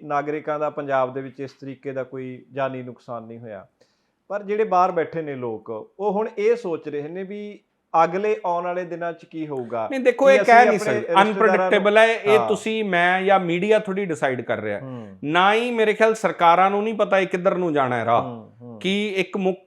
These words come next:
Speaker 2: ਮ-, ਪਾਕਿਸਤਾਨ ਐਲ-, ਐਸਕੇਲੇਟ ਕਰਦੇ ਤਾਂ ਭਾ-, ਭਾਰਤ ਜਵਾਬ ਦੇਊਗਾ।
Speaker 1: ਹੂੰ।
Speaker 2: ਹੋ ਸਕਦਾ ਪਾਸ-, ਪਾਕਿਸਤਾਨ ਸ਼ਾਮ ਤੱਕ ਸ਼ਾਂਤ, ਸ਼ਾਂਤੀ ਵਾਲੇ ਪਾਸੇ ਆ ਜਾਏ, ਤਾਂ ਭਾਰਤ ਨੇ ਤਾਂ ਪਹਿਲਾਂ ਇਹ ਗੱਲ ਕਹੀ ਹੈ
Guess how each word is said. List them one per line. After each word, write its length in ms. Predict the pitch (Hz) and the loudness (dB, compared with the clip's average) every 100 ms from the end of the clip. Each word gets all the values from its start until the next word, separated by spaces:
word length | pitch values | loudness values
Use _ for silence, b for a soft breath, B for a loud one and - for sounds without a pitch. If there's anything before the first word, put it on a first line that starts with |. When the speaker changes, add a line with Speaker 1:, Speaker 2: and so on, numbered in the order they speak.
| 160 | -10
Speaker 2:
ਮ-, 140 | 165 | -8
ਪਾਕਿਸਤਾਨ 720 | - 147 170 170 - 196 190 | -8 4 6 6 2 0 2
ਐਲ-, 200 | 180 185 - | 0 0 -2
ਐਸਕੇਲੇਟ 520 | 160 - 185 190 180 | -4 -2 -2 -2 0
ਕਰਦੇ 380 | 185 165 156 180 | 2 2 0 -2
ਤਾਂ 140 | 175 | 0
ਭਾ-, 240 | 180 175 151 | 2 2 4
ਭਾਰਤ 400 | 175 143 139 147 | 6 6 4 2
ਜਵਾਬ 360 | 156 151 151 | 6 6 6
ਦੇਊਗਾ। 460 | 156 160 156 151 - - | -2 -2 2 0 0 -14
Speaker 1:
ਹੂੰ। 120 | 135 | -2
Speaker 2:
ਹੋ 180 | 175 202 | 4 4
ਸਕਦਾ 280 | 208 202 220 | 4 4 4
ਪਾਸ-, 400 | 214 185 175 - - | 6 6 4 -2 4
ਪਾਕਿਸਤਾਨ 480 | 180 180 - 196 190 | 4 4 0 0 0
ਸ਼ਾਮ 300 | 185 175 175 | 0 0 0
ਤੱਕ 220 | 190 185 | -4 -2
ਸ਼ਾਂਤ, 580 | - 165 170 190 185 - | 0 2 2 0 -2 -2
ਸ਼ਾਂਤੀ 400 | 165 165 196 196 | -2 -2 0 2
ਵਾਲੇ 180 | 196 | 4
ਪਾਸੇ 340 | 196 185 185 190 | 2 0 0 0
ਆ 60 | |
ਜਾਏ, 120 | 180 180 | 0 -2
ਤਾਂ 120 | 185 | -2
ਭਾਰਤ 420 | 185 165 147 151 | 6 6 6 2
ਨੇ 120 | 185 | -2
ਤਾਂ 140 | 196 202 | 2 2
ਪਹਿਲਾਂ 340 | 185 180 208 | 4 6 6
ਇਹ 120 | 202 | 6
ਗੱਲ 140 | 190 175 | 2 0
ਕਹੀ 280 | 170 190 | -2 0
ਹੈ 120 | 202 | 0